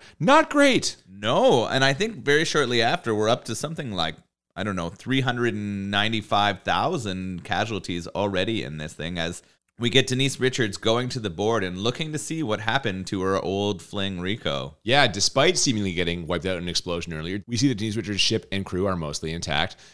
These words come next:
Speaker 1: They arrive at an outpost to heal up, which is where she sees the unfortunate news that John D. Rico has been killed in action. But it's not true, as we immediately see him floating in some kind of healing tank and Dizzy and Jake Busey laughing about his killed in action status.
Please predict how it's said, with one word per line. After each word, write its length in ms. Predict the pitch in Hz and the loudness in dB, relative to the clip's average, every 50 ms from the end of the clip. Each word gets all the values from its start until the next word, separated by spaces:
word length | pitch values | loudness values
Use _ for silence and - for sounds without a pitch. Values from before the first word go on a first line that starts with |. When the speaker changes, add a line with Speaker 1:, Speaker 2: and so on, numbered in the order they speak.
| _ _ _ | _ _ _
Speaker 1:
They 180 | - 98 107 113 | -4 -2 0 0
arrive 340 | 110 95 95 87 87 92 104 | 2 2 2 2 2 2 2
at 100 | 120 117 | -2 -2
an 120 | 113 104 | 0 0
outpost 480 | 98 98 104 95 117 104 107 110 - - | 2 2 2 2 0 0 2 0 0 -4
to 80 | 87 | -6
heal 220 | 82 - 101 113 107 | -6 -4 -2 -2 0
up, 140 | 98 98 - | 0 0 -2
which 120 | 98 90 - | -4 -6 -6
is 120 | 95 85 | -6 -8
where 280 | 78 80 85 85 87 87 | -4 -2 -2 0 0 0
she 160 | - 131 127 | 0 -2 -2
sees 400 | - - - 139 156 170 180 151 | -2 -2 -2 -2 -2 -2 -2 0
the 120 | 131 156 | 2 2
unfortunate 680 | 156 131 - - - - 143 175 185 - - 208 214 202 | 2 2 0 -4 -6 -2 -2 -2 0 -2 -2 -2 -2 0
news 460 | 202 214 208 190 180 175 170 170 143 | 0 2 4 4 4 4 4 2 2
that 260 | 113 123 117 113 92 | 2 2 2 2 2
John 440 | - - 98 101 113 123 131 143 143 | 0 0 0 2 2 2 2 0 0
D. 240 | - 113 123 143 151 | 0 0 0 2 2
Rico 480 | 135 139 143 147 139 - 104 98 98 95 | 2 2 2 2 2 2 2 2 4 4
has 220 | 98 92 87 76 | 2 0 0 -2
been 200 | 73 82 76 76 | -4 -4 -6 -6
killed 480 | 73 - - 90 87 92 98 107 104 - | -6 -8 -4 -4 -4 -2 -2 -4 -6 -6
in 240 | - 80 92 98 95 | -4 -4 -2 -2 0
action. 520 | 82 80 80 78 - - - 71 67 65 - _ _ _ _ _ _ - | 0 0 0 -2 -2 -4 -6 -6 -6 -8 -14 _ _ _ _ _ _ 2
But 120 | 156 175 | 2 4
it's 160 | 180 175 180 | 4 2 0
not 220 | 151 151 135 143 127 | 2 2 2 2 2
true, 340 | - 139 131 117 90 87 - - - _ - | 2 2 4 4 4 2 0 -4 -14 _ -4
as 140 | - 131 120 | -2 -2 0
we 120 | 151 170 170 | 2 2 2
immediately 520 | 160 156 160 180 190 196 208 196 196 196 | 2 2 2 0 0 0 0 0 0 0
see 280 | 151 - - 185 165 160 | 0 2 2 2 2 2
him 140 | 139 127 | 2 0
floating 340 | - - 123 127 127 120 127 | -2 0 2 2 4 4 2
in 80 | 120 113 | 0 0
some 160 | - - - | -2 -2 -4
kind 200 | - - 123 117 | -2 -2 -2 -2
of 60 | 101 - | -4 -4
healing 320 | - 123 120 113 110 95 | -4 -6 -4 -4 -4 -4
tank 320 | - 107 92 92 92 - - | -2 0 0 0 0 0 -2
and 160 | 110 107 101 | -2 -2 0
Dizzy 300 | 110 117 110 107 113 104 | 0 0 0 0 0 0
and 100 | 101 101 | 0 0
Jake 240 | - 107 104 104 - | 0 0 0 0 0
Busey 340 | 98 104 113 98 - 98 87 | -4 -4 -2 -2 -2 -4 -2
laughing 360 | 87 85 90 - - 107 95 | 0 0 0 0 0 -2 -2
about 160 | 90 90 87 | -2 0 -2
his 100 | 85 - | -2 -4
killed 240 | - - 104 95 85 | -4 -6 -6 -4 -4
in 60 | 85 | -4
action 320 | 82 80 80 - - 82 | -4 -4 -4 -4 -6 -8
status. 380 | 78 - 78 64 55 57 - - | -10 -8 -8 -8 -8 -8 -10 -12